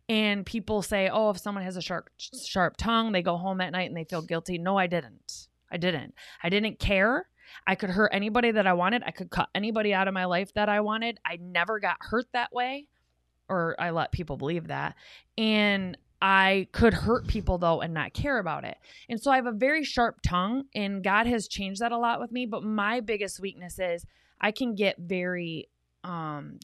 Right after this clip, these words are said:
direct, you know, without taking into consideration someone else's feelings.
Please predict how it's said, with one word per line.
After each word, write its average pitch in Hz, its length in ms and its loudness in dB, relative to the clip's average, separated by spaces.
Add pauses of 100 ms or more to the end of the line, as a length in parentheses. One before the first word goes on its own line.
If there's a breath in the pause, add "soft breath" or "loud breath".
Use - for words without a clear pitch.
direct, - 760 -2 (120)
you 202 100 -2
know, 190 140 2
without 190 440 0
taking 208 340 -4
into 180 180 -4
consideration 175 680 -6
someone 165 260 -6
else's 156 280 -12
feelings. 170 340 -8